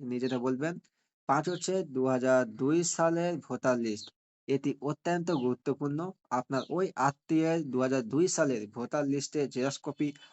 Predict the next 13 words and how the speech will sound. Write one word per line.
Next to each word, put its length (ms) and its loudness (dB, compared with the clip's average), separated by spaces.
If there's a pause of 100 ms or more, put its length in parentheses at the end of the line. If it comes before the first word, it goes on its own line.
(120)
অবশ্যই 440 6 (140)
প্রতিনিধিকে 600 0 (160)
সাথে 280 0
রাখতে 360 -4 (120)
হবে। 240 0 (1600)
তো 80 -4
দেখুন 360 2 (560)
যে 140 2 (280)
সঠিক 440 6
নথি 300 2 (180)
না 100 6 (120)
দিলে 300 4 (160)
নাম 140 2